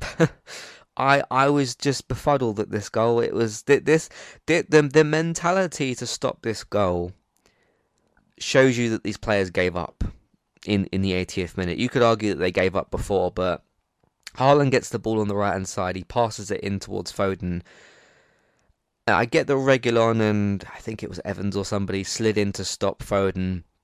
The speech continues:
The moment Haaland's got that ball, you're like, "Okay, this is, this is a goal." Whether, whether Haaland's gonna score this himself or pass it to somebody, it's, it's, it's a goal here. But there's, like, a back three or a back four that's sitting,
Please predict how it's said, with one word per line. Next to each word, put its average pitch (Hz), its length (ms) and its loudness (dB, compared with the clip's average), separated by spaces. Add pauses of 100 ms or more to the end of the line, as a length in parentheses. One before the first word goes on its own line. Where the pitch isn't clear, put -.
(400)
The 123 100 2
moment 147 440 4
Haaland's 113 520 2
got - 220 -2
that - 220 -2
ball, 95 180 0
you're 92 80 2
like, 85 220 -4
"Okay, 90 80 -2
this 92 120 -6
is, 107 140 -8
this 113 160 -6
is 95 100 -8
a 87 60 -6
goal." 82 200 0
Whether, 107 200 2
whether 139 260 2
Haaland's 135 380 2
gonna 120 180 0
score 117 220 2
this 107 100 2
himself 101 400 0
or 95 60 -4
pass 95 280 -4
it 90 40 -8
to - 60 -12
somebody, 90 280 -4
it's, 90 120 -8
it's, 85 320 -12
it's - 180 -8
a 92 60 -10
goal 92 240 0
here. 85 340 -4 (1000)
But 143 400 6
there's, 143 340 4
like, 135 220 -2
a 131 100 0
back - 340 0 (160)
three 127 640 -2
or 107 140 2
a 95 40 -4
back 117 340 -4
four 113 360 0
that's - 200 -4
sitting, 104 680 -2